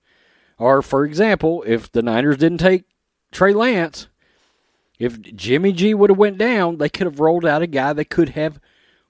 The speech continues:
won some games. C J Beathard and Nick Mullins could not win games. And he certainly, and, and they certainly had,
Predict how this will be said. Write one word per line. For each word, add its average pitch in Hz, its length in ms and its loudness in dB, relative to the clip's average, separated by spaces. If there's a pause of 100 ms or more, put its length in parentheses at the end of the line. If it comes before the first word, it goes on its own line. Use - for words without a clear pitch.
won 151 540 -2
some 202 260 -6
games. 202 480 -4
C 147 180 -2
J 190 180 2
Beathard 180 560 0
and 165 200 -8
Nick 170 180 -4
Mullins 165 400 -4
could 170 220 -8
not 165 240 -4
win 139 500 -6
games. 120 600 -4 (720)
And 147 140 -2
he 151 80 -6
certainly, 147 680 -2
and, 139 180 -8
and 160 260 -6
they 175 100 0
certainly 175 480 -6
had, 151 480 2